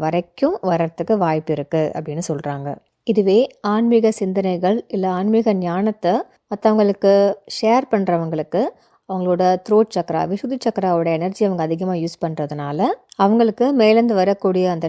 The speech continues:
சக்தி விசுத்தி சக்கராக்கு வந்து நிக்கலாம் அப்படின்னு சொல்றாங்க.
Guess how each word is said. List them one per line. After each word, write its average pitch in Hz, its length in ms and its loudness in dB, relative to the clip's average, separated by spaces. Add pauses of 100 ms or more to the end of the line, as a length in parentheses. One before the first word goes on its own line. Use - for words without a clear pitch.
சக்தி 240 320 -6 (220)
விசுத்தி 240 360 -4
சக்கராக்கு 170 420 -4
வந்து 175 220 -4
நிக்கலாம் 160 500 -4 (120)
அப்படின்னு 151 340 -6
சொல்றாங்க. 139 420 -8